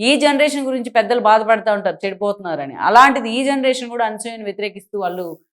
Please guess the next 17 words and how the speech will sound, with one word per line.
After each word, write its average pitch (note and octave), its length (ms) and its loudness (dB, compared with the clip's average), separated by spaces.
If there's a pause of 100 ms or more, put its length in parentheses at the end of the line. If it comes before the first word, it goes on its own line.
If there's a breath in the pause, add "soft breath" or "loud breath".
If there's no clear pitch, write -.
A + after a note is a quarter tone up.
(220)
పోస్టులు G#3+ 260 0
చేయడం F#3+ 300 -2
కానీ, F#3 260 -10
సోషల్ F#3+ 280 -8
మీ-, G3 200 -6
మీడియా F#3 300 -4
వేదికగా E3+ 340 -6
మాట్లాడడం F#3 520 0
కానీ F3+ 180 -8
చేస్తూ D#3 320 -10
వచ్చారు. C#3 380 -14
ఇది A3 100 0
ఒక, A#3+ 140 0 (680)
ఒక G3+ 260 2
శుభ A#3+ 160 2
పరిణామం A#3 480 4
అనుకోవాలి. E3+ 460 -2